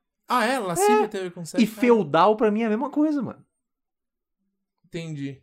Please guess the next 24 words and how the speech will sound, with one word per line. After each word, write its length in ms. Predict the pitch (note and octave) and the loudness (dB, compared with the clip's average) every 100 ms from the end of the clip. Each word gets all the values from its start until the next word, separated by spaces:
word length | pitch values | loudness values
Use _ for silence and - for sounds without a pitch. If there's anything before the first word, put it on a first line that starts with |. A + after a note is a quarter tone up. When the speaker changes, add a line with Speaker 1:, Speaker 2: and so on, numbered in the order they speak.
| _ D#3+ | _ -6
Speaker 1:
Mesmo 480 | F3 C#4 B3+ A#3 | -2 -2 -4 -8
não 240 | G3+ G#3 A#3+ | -6 -6 -6
sendo 420 | A3 F#3 D3 B2+ | -4 -6 -6 -8
nada 280 | D3+ G3+ F3+ | -8 -6 -6
a 20 | |
ver, 240 | D3+ F3 | -6 -8
Speaker 2:
Você 180 | C#4 F3 | -2 0
Speaker 1:
parece, 400 | E3+ E3+ D#3+ D3+ | 2 2 2 2
Speaker 2:
entendeu? 160 | G3 - C#3+ | 0 -2 -8
Speaker 1:
né? 60 | C3+ | -10
É, 240 | D3 C#3 | -10 -10
exatamente. 360 | C3+ C#3+ C#3+ C#3+ | -10 -14 -14 -16
Speaker 2:
Parece. 400 | C#4+ D4 - _ | -12 -12 -14 _
Porque 180 | A#3+ C#4+ | -10 -6
tem 140 | D#4+ C#4 | -2 2
palavras 300 | B3+ G3 - | 2 0 -6
que 200 | D#3+ - _ _ _ - | -14 -14 _ _ _ 0
é 160 | D#3+ E3 | 4 4
uma 200 | D#3+ D#3 | 2 0
coisa, 340 | D#3+ D3+ D3 | 2 2 2
uma 100 | C3 | -2
parece 320 | C3 C3 B2 - | 0 0 -2 -4
com 160 | A#2+ | -10
outra. 260 | F#2+ - | -10 -14